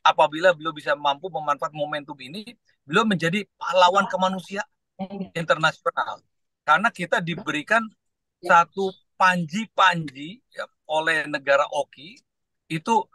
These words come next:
untuk memperjuangkan, eh, perdamaian di Palestina. Dan tuntutan kita secara formal, Palestina merdeka, kedaulatan dan kemerdekaan Palestina. Dan kita selalu berdiri untuk,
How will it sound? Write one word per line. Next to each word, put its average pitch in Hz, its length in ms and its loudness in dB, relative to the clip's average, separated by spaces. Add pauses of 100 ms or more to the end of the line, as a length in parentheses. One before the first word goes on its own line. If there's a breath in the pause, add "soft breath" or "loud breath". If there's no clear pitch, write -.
(160 soft breath)
untuk 202 240 2
memperjuangkan, 185 1000 2 (680)
eh, 165 800 -4 (420)
perdamaian 160 800 2 (400)
di 151 160 -8
Palestina. 143 720 -4 (320)
Dan 160 240 0
tuntutan 175 480 0
kita - 400 -2
secara 147 240 0
formal, - 560 -6 (480)
Palestina - 640 -4
merdeka, 147 640 -2 (400)
kedaulatan 147 720 0
dan 151 80 -10
kemerdekaan 139 480 -4
Palestina. 143 720 -4 (560)
Dan 143 240 2
kita 196 240 0
selalu 165 400 0
berdiri 156 640 -6
untuk, 135 400 -8